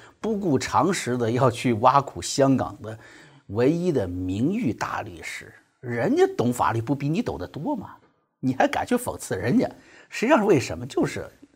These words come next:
梁振英那颗心在作祟，他希望这种中共对大陆人民的霸凌可以延伸到香港，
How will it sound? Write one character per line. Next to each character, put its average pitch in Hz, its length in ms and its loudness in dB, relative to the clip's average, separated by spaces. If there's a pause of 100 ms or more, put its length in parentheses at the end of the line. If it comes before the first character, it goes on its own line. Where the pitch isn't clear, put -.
(300)
梁 135 220 0
振 180 240 4
英 196 140 0
那 151 140 0
颗 110 160 -4
心 175 260 -4
在 117 140 -2
作 - 300 -2
祟， - 240 -8 (680)
他 190 140 0
希 220 260 2
望 170 120 6
这 165 120 2
种 117 180 0
中 180 200 2
共 165 160 4
对 147 140 2
大 151 320 2
陆 147 140 6
人 120 220 4
民 135 120 4
的 131 80 0
霸 135 300 4
凌 107 220 -4
可 123 160 -6
以 110 100 -4
延 135 160 2
伸 160 200 -2
到 127 120 2
香 156 360 0
港， - 320 -6